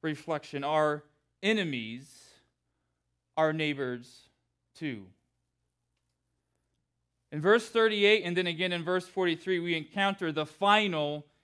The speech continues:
"You have heard, but I say," cadences contained in the Sermon on the Mount. Once again, "You have heard,"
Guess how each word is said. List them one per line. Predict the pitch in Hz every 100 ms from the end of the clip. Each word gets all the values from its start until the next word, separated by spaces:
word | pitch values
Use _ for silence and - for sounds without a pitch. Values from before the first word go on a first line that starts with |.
| -
"You | 202 220
have | 196 185 175 165 - -
heard, | 214 190 156
but | 156 156
I | 196 220
say," | 214 - 160 156
cadences | - 208 208 147 135 - 131 123 139 - - _ _
contained | 170 - 196 180 143 131 143 - _ _ _ _ _
in | 160
the | 170 165
Sermon | 190 175 165
on | 151
the | 156
Mount. | 156 123 _ _ _ _ _ _ _ _ _ _ _ _ _ _ _ _ _
Once | 165 196
again, | 170 208 202 175
"You | 185 220
have | 202 196 160
heard," | 196 208 170 147 190 214